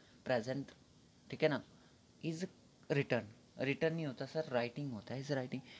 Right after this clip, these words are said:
तो आपको यहाँ पे भी इज रिटन या बाय वगैरह दिखेगा तो आप उसको समझ जाना कि ये एक पैसिव सेंटेंस है, ठीक है।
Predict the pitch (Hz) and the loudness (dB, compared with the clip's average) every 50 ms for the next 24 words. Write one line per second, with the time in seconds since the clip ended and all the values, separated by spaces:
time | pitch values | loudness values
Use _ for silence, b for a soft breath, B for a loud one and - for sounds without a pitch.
0 | B B B - 147 147 147 - - 165 156 131 131 117 113 117 113 - 165 170 | B B B 4 6 6 6 6 4 4 4 4 2 0 0 -2 0 0 0 0
1 | 180 170 147 151 151 147 139 - 151 151 151 139 - - 120 123 117 107 110 113 | 2 0 2 2 2 2 2 2 2 2 2 -2 -2 0 2 2 2 4 6 6
2 | 113 113 120 123 120 120 113 123 120 113 120 113 117 - - 127 147 156 - - | 6 6 6 4 2 0 0 0 2 2 2 2 0 -4 -2 -2 -2 -2 -2 -6
3 | - - - 135 147 - 131 120 - - 120 - - 113 104 101 95 104 101 107 | 0 4 6 6 6 6 2 -4 -2 -4 -4 0 2 2 2 2 0 0 2 4
4 | 123 147 170 B B B B B B - 110 107 107 131 147 160 147 135 - 156 | 4 4 4 B B B B B B -6 -4 0 2 4 6 6 6 6 6 6
5 | 160 156 B B B B B - - 156 156 151 - - - 147 139 - 131 113 | 4 4 B B B B B 2 6 6 6 8 6 2 0 0 0 0 -2 -2
6 | 110 - 104 104 104 98 - - - 107 - - - - 151 143 - 202 190 | -2 -2 -4 -6 -6 -8 -12 -12 -16 -18 -18 -18 -10 -8 -6 -2 -2 -2 -2